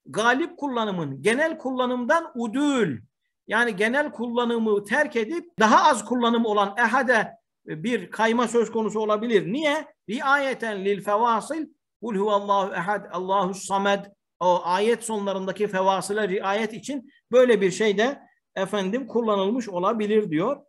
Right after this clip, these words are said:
Ama biz yukarıda ne dedik? Kul huvallahu ehad'de iki derinlik var. Bir, vahid manası var. Bir de evvel manası var.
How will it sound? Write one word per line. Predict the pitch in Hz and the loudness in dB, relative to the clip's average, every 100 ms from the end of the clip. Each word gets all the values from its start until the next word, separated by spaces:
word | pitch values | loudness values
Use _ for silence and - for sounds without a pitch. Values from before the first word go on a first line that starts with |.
| _ | _
Ama | 170 220 226 | 0 0 0
biz | 196 160 | -2 -6
yukarıda | 208 214 202 202 | -2 0 0 0
ne | 226 202 | 0 0
dedik? | 170 262 - _ _ _ _ | -2 -6 -12 _ _ _ _
Kul | 180 202 | -4 0
huvallahu | 208 233 214 240 240 180 | 2 2 2 0 0 -2
ehad'de | 165 247 - 160 | -2 -2 -2 -8
iki | 160 240 196 | -8 -6 0
derinlik | 185 160 151 139 | 0 2 0 -2
var. | 123 110 123 | -4 -4 0
Bir, | 285 320 - _ | 0 0 -6 _
vahid | 120 117 180 240 254 - | -4 4 6 6 4 2
manası | 262 254 262 247 277 | 0 2 2 0 0
var. | 302 302 - _ | -2 -2 -12 _
Bir | 190 | -2
de | 196 | -2
evvel | - 165 254 220 170 131 | 2 2 4 4 2 0
manası | 123 113 110 107 113 | -2 -4 -6 -8 -6
var. | 107 | -6